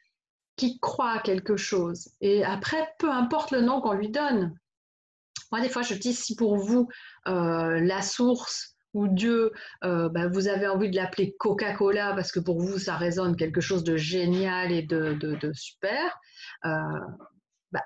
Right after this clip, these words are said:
appelez-le Coca-Cola. Euh, vous voulez le visualiser comme un homme, visualisez comme un homme, comme une femme, comme une femme, comme un soleil, comme un soleil.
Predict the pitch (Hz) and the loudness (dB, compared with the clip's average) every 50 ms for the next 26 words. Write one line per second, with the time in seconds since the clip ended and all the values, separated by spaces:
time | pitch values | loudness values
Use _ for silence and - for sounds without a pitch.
0 | - _ - 214 226 196 - - - 208 196 196 202 226 240 233 - 208 202 - | -8 _ -6 -4 -4 -4 -4 0 2 4 4 4 4 4 2 2 0 -2 -2 -4
1 | 180 175 - 233 247 262 294 311 302 302 302 - _ _ _ _ _ _ _ _ | -4 -2 0 2 2 4 2 2 0 -2 -6 -14 _ _ _ _ _ _ _ _
2 | _ _ - 185 185 180 185 202 247 240 240 254 240 240 220 214 240 214 208 240 | _ _ -4 0 0 2 2 4 4 4 4 4 4 4 2 2 2 2 2 2
3 | 233 226 226 226 233 240 233 233 220 226 226 226 233 233 240 247 247 247 220 208 | 2 2 2 2 2 2 2 2 2 2 2 4 4 4 4 4 4 4 4 4
4 | 196 190 190 190 185 190 185 196 185 196 190 190 196 220 247 285 302 294 285 285 | 2 2 2 2 2 2 4 2 2 2 2 0 0 0 0 0 2 0 0 0
5 | 240 214 214 220 220 208 - 262 254 247 247 240 240 214 190 196 202 208 - - | 0 2 4 2 2 2 0 -2 0 2 2 2 2 2 2 2 2 0 0 0
6 | 285 277 277 269 269 247 - 220 214 208 208 202 - - 247 240 240 240 240 247 | -2 0 0 0 0 0 0 0 0 0 0 -2 -2 -2 -2 0 0 2 2 0
7 | 247 240 240 208 190 190 190 196 196 - 254 262 294 320 349 320 262 | 0 0 0 -2 0 0 -2 -2 -2 -2 -2 0 0 2 2 0 0